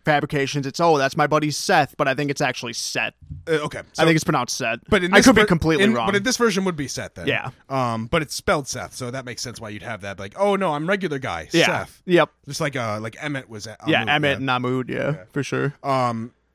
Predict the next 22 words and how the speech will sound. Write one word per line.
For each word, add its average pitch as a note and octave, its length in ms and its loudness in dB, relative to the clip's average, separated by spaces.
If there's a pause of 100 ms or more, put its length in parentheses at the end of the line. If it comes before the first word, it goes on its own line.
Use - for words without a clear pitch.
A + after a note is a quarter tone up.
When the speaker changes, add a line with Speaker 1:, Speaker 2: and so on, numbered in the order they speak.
(720)
Speaker 2:
but - 120 2
he F#3 60 2
finds G#3 360 4
him, D3+ 100 0
like, D#3+ 160 -4
uh, D3+ 300 -2
Set G3 200 0
is G#3+ 100 0
the F#3 80 -8
person F3 340 -2
who, D3 400 0
uh, A#2+ 400 -4
Khonshu D3 500 -4
told C#3 240 -4
him B2 80 -4
was A2+ 160 -8
re-, A2+ 80 -12 (220)
responsible B2 580 -4
for F2+ 160 -12
all D#2 140 -10
of C#2+ 60 -18
this. D#2 300 -16